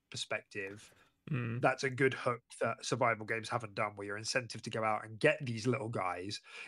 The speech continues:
Speaker 1: is that they're gonna help you build quicker, manage quicker, and take up, basically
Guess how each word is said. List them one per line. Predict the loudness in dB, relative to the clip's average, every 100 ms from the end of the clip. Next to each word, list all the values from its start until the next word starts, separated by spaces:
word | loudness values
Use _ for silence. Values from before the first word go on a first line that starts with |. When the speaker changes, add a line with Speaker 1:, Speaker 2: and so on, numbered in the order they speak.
| -2
Speaker 1:
is | 4
that | 8
they're | 8 8
gonna | 8 6
help | 4 2 -2
you | -2 -2 -6 -10 _ _ _ 6
build | 6 6 0
quicker, | -4 2 2 2 -4 _ 4
manage | 6 6 4
quicker, | 2 2 2
and | 2
take | 6 8 8
up, | 6 8
basically | 6 8 8 8 6 4